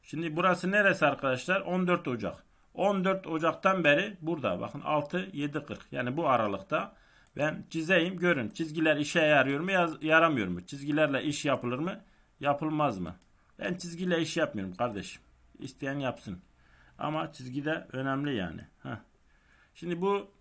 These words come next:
gördüğünüz gibi bu yataylık on bir aydır, on iki aydır sürüyor. Bu bazen, e, yirmi ay sürüyor. Yirmi ay sürüyor,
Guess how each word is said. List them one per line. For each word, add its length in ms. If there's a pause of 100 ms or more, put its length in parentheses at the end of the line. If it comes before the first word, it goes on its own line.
(540)
gördüğünüz 520
gibi 380 (960)
bu 140
yataylık 720 (440)
on 340
bir 300
aydır, 460
on 200
iki 280
aydır 240
sürüyor. 460 (100)
Bu 380
bazen, 520 (840)
e, 100 (440)
yirmi 360
ay 180
sürüyor. 460 (1600)
Yirmi 360
ay 180
sürüyor, 500